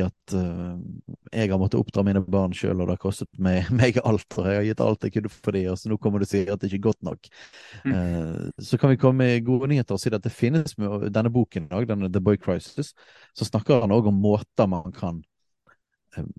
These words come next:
Speaker 1: strategiske måter man faktisk kan forbedre oppveksten for barna i forhold til å bringe inn maskuline verdier og mannspersoner inn i livet deres,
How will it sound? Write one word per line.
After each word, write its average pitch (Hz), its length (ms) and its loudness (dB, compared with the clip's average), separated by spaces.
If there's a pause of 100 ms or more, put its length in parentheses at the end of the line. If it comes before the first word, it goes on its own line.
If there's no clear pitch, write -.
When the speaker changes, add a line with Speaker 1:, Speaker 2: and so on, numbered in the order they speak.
(120)
Speaker 1:
strategiske 101 840 2
måter 90 320 2
man 82 100 -4
faktisk - 720 -12
kan 78 320 -6 (800)
forbedre 101 720 2 (160)
oppveksten - 480 -6 (180)
for 85 400 -4
barna 95 320 0
i 156 160 0
forhold 87 240 -6
til 95 80 0
å 85 60 -6
bringe 90 180 0
inn 92 220 -4 (320)
maskuline 82 680 -6
verdier 85 320 -2
og 85 200 -4
mannspersoner 85 580 -8
inn 87 100 -6
i 85 60 -2
livet 90 240 -2
deres, - 280 -6